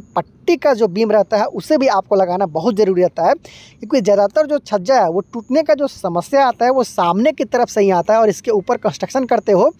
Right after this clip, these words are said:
तो यहाँ तो ये load ले लेता है, लेकिन जो बीच वाला हमारा area रहता है, अगर बड़ा spin है तो यहाँ पे दरार आ जाता है या फिर कई बार छज्जा टूटने या फिर क्रैक होने का समस्या आने लगता है। तो इस तरीक़े से अगर आप बीम निकलवाते हो, फ्लोर बीम, उसके साथ साथ ये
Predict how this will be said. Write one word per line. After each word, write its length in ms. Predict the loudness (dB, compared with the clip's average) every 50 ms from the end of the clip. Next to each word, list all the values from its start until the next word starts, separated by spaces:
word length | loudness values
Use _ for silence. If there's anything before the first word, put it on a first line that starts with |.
| -20 -20 -20 -18 -8 -2
तो 60 | 0
यहाँ 300 | 2 2 2 2 0 -2 -2
तो 120 | -2 0
ये 140 | 0 2 2
load 240 | 2 2 2 2 2
ले 120 | 2 2
लेता 200 | 2 2 0 0
है, 60 | 0
लेकिन 280 | 0 0 -2 -2 -2 -2
जो 120 | 0 0 -2
बीच 320 | -2 0 0 0 0 2
वाला 180 | 0 0 2 2
हमारा 360 | 0 0 0 0 0 0 0 0
area 260 | -2 0 2 2 2
रहता 240 | 2 2 0 0 0
है, 80 | -2 0
अगर 80 | 0 0
बड़ा 200 | 2 2 2 2
spin 280 | 0 _ -2 -2 0 2
है 100 | 0 -2 -2 _ -16 -20 -20 -20 -14 _ 0
तो 60 | 2
यहाँ 220 | 2 2 2 0 -2
पे 140 | -2 -2 0
दरार 280 | 2 2 2 2 0
आ 140 | 0 -2 0
जाता 260 | 0 0 0 2 2
है 140 | 2 2 2
या 80 | 0 -2
फिर 160 | -4 -4 -2 0
कई 120 | 0 0
बार 140 | 0 0 -4
छज्जा 260 | -6 -8 -6 -2 -2 -4
टूटने 380 | -2 -2 -6 -6 -4 -2 0 0
या 60 | 0
फिर 160 | 0 -2 -6 -6
क्रैक 300 | _ -2 -2 -2 -2 -2
होने 140 | -4 -4 -4
का 120 | -6 -8
समस्या 440 | -8 -8 -10 -10 -6 -2 0 0 0 -2 _ -14 -20 -20 -20 -12 -4 -2
आने 180 | 0 2 2 2
लगता 200 | 0 0 2 0
है। 60 | 0
तो 120 | 0 -2 -4
इस 200 | -2 -2 -2 0
तरीक़े 340 | 2 2 2 2 2 0 0
से 120 | 0 -2 -6 -4 -2
अगर 220 | 0 0 0 0 -2 -4
आप 160 | -8 -8 -8 _ _ _ _ _ _ -14
बीम 320 | -8 -2 2 2 4 4 2 0 0 0
निकलवाते 460 | -2 0 2 2 2 2 2 2 2
हो, 60 | 0
फ्लोर 320 | 0 0 -2 0 0 0 0
बीम, 160 | 0 -4 -4
उसके 280 | -6 -6 -4 -2 -2 -2
साथ 200 | 0 -2 -2 0
साथ 140 | -2 -2
ये 120 | -2 -4